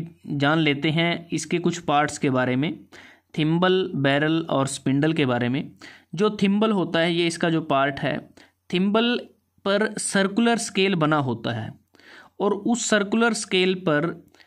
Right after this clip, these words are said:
ज़ीरो से लेके पचास तक डिवीज़न बनी होती हैं। मतलब कि जो थिम्बल की जो सर्कमफ्रेंस है, जो सर्कुलर, अ, सर्कमफ्रेंस है,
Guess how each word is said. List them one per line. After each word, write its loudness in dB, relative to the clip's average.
ज़ीरो 0
से 2
लेके 0
पचास -2
तक -4
डिवीज़न 2
बनी 2
होती -2
हैं। -2
मतलब 0
कि 0
जो 0
थिम्बल 2
की 0
जो 0
सर्कमफ्रेंस -2
है, -2
जो -2
सर्कुलर, 2
अ, 0
सर्कमफ्रेंस -2
है, -2